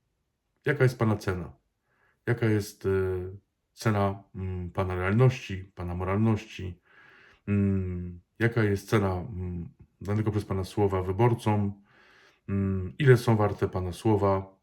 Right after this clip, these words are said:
Ile są warte pana zapewnienia? Mm, czy umowa, którą zawarł pan z nami, wyborcami Trzeciej Drogi, mm, tymi, którzy zagłosowali na pana, nie dlatego, że pana lubią czy popierają, tylko dlatego, żeby pis nie rządził,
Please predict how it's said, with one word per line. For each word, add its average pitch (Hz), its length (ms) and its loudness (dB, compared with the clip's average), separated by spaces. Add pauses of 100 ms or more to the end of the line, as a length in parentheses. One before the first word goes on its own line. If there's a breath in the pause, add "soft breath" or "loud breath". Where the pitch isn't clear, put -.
(140)
Ile 120 200 2
są 107 140 0
warte 98 280 0
pana 98 180 -2
zapewnienia? 95 640 0 (720 soft breath)
Mm, 95 520 -2
czy 127 160 4
umowa, 135 420 10
którą 104 280 0
zawarł 104 340 4
pan 92 520 -2
z 85 120 -10
nami, 101 420 2 (400)
wyborcami 98 580 -2
Trzeciej 101 340 -2
Drogi, 92 420 -2 (300)
mm, 92 220 -8
tymi, 127 300 6
którzy 98 240 -4
zagłosowali 101 680 0 (580 loud breath)
na 101 160 2
pana, 98 320 2
nie 101 80 -2
dlatego, 110 400 2
że 92 120 0
pana 90 220 -4
lubią 101 260 0
czy 90 80 -6
popierają, 98 320 -2
tylko 98 160 -6
dlatego, 98 320 -2
żeby 95 140 -4
pis 92 240 -10
nie 98 80 0
rządził, 95 460 -2